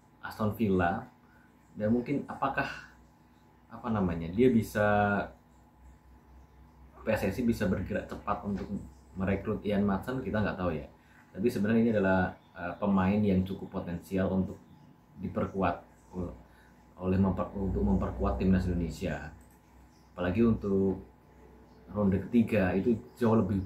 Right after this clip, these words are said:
berat lawannya. Mungkin, eh, apakah beliau akhirnya akan direkrut? Nanti kita lihat bareng.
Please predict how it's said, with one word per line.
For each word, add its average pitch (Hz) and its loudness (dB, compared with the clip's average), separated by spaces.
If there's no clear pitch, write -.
berat 101 0
lawannya. 82 -2
Mungkin, 120 2
eh, 92 2
apakah - -4
beliau 107 4
akhirnya 95 0
akan 95 -2
direkrut? 92 0
Nanti 90 0
kita 85 -6
lihat 78 -4
bareng. 78 -10